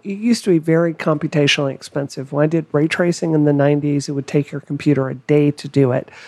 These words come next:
like, one picture. And the way, we basically have cheats now with really advanced, uh, specialty hardware to do this dynamically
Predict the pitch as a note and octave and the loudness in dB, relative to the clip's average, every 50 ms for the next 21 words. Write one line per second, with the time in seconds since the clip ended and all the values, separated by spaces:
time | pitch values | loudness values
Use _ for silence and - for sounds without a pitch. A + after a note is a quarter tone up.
0 | - - _ - D3+ D3+ D3 - - F3+ C#3+ C#3+ D3 D#3 D#3 D#3+ D#3+ D#3 - D#3+ | -20 -16 _ -2 -2 0 -2 -2 -4 -6 -2 0 2 2 2 2 0 -2 -4 -6
1 | - - - D#3 C#3 C3 - - - E3+ D#3 D3+ D3+ D3 D3+ C#3 D#3+ D3+ E3 D#3+ | -4 -2 -2 -2 -2 -4 -8 -6 -2 2 2 2 2 0 -2 -6 -4 -4 -4 0
2 | D3+ E3+ E3 E3 E3+ - F3 E3+ F3+ E3+ - F3 F3 - - - E3 D3+ D3 D3 | 2 2 2 2 0 -2 -2 -2 -2 2 2 2 0 0 -2 -2 0 0 0 0
3 | - - - - C4 B3+ - - - - D#3 C#3+ C#3 C3+ C3+ C3+ B2 - - - | -2 -2 0 0 0 -2 -4 -8 -6 -2 0 2 2 0 -2 -6 -8 -12 -18 -20
4 | - - - - _ _ F3+ F3 F3 E3 E3 E3+ D#3 D#3+ E3+ E3+ E3 D#3+ D#3 C#3+ | -20 -20 -20 -20 _ _ 0 2 2 2 0 -2 0 2 2 2 2 2 0 0
5 | C#3 D3+ D3 D3 D3 C#3+ C#3+ - - - - - D3+ D3 C#3+ C#3+ - - - - | 2 2 2 2 0 -2 -4 -10 -12 -10 -4 -2 -2 -2 -2 -4 -6 -2 0 0
6 | - - - - - D3 C#3 C#3 - - G3+ G#3+ A3+ G#3+ G3 D#3+ D3 C3+ C3+ C3+ | 0 0 -2 -4 -4 -4 -4 -4 -4 -2 0 0 0 0 0 0 2 2 2 2
7 | C#3 C#3 - - C#3+ B2+ - D3 D3 D3 - D3 D3 C#3+ - - D#3+ D3+ D3+ D#3+ | 0 -2 -2 -4 -4 -2 0 -2 -2 0 0 0 0 0 -2 -2 0 2 2 4
8 | F3+ G3+ F#3 C#3 - - - - - | 4 2 2 -2 -6 -10 -14 -18 -18